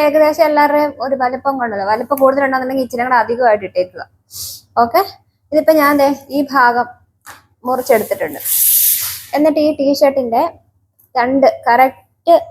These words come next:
പകുതി ഭാഗം വെച്ചിട്ട് നമ്മൾ എന്നാ ചെയ്യണമെന്ന് വെച്ച് കഴിഞ്ഞാൽ ഒരളവെടുക്കണം ഇതിന്റെ കറക്റ്റ് ഭാഗം. അപ്പൊ ഞാൻ ഏകദേശം ഇത് മടക്കിയതുണ്ടോ, ഇങ്ങനെ ഇവിടെ മടക്കി വെച്ചിട്ടുണ്ട്. അതുപോലെ തന്നെ ഈ സൈഡും ഇങ്ങനെ വെച്ചിട്ടുണ്ട്, കണ്ടോ? അപ്പൊ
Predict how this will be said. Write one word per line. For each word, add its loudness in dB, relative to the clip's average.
പകുതി 0
ഭാഗം 2
വെച്ചിട്ട് 0
നമ്മൾ -2
എന്നാ -2
ചെയ്യണമെന്ന് 0
വെച്ച് -2
കഴിഞ്ഞാൽ -2
ഒരളവെടുക്കണം 2
ഇതിന്റെ -6
കറക്റ്റ് -4
ഭാഗം. -8
അപ്പൊ -6
ഞാൻ -2
ഏകദേശം 2
ഇത് -6
മടക്കിയതുണ്ടോ, -2
ഇങ്ങനെ -8
ഇവിടെ 2
മടക്കി 0
വെച്ചിട്ടുണ്ട്. -2
അതുപോലെ 2
തന്നെ 0
ഈ -4
സൈഡും -4
ഇങ്ങനെ -4
വെച്ചിട്ടുണ്ട്, -6
കണ്ടോ? -6
അപ്പൊ -2